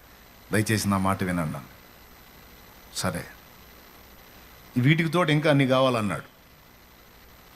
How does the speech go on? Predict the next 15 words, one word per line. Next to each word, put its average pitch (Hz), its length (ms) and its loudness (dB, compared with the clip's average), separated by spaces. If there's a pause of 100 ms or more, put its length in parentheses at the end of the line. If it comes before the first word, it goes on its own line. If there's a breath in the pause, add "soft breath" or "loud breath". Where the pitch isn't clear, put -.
(140)
రెండింతలో. 123 460 2 (3250)
తీసుకెళ్ళి 139 400 2
ఆడి 127 140 0
ఇంటి 135 140 0
దగ్గర 143 220 2
క్యూలు 139 300 0
కట్టారు, 135 300 0
ఆడి 131 100 0
ఇంటి 131 140 -2
దగ్గర 131 200 2
పెట్టారు. 117 420 -2
ఆడు 107 140 2
కూర్చున్నాడు 110 380 2
మధ్యలో. 104 340 2
ఇప్పుడు 92 260 -6